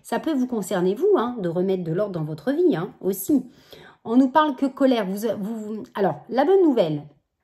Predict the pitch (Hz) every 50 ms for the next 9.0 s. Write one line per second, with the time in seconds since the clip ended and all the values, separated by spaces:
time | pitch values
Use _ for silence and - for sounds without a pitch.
0 | _ _ _ _ _ _ _ _ _ _ _ _ - - - - - 220 208 202
1 | 220 247 247 269 294 339 285 269 220 220 240 247 233 247 254 254 - 320 330 339
2 | - - 202 202 220 226 226 - 220 208 202 - - 277 294 262 - - _ _
3 | _ _ _ _ _ _ _ _ 233 240 247 247 233 202 175 165 143 151 160 -
4 | _ _ - - - - - - _ _ _ _ _ - 196 175 165 165 160 160
5 | 160 180 196 180 196 254 254 - 269 240 247 254 247 320 302 - - 247 214 247
6 | 233 262 269 254 240 254 254 320 349 381 370 285 254 - - 285 269 254 220 208
7 | - 392 302 269 277 262 254 - - - 262 254 - 311 302 269 254 - 240 220
8 | 226 226 226 226 - 294 262 233 226 226 220 208 190 190 180 175 160 143 139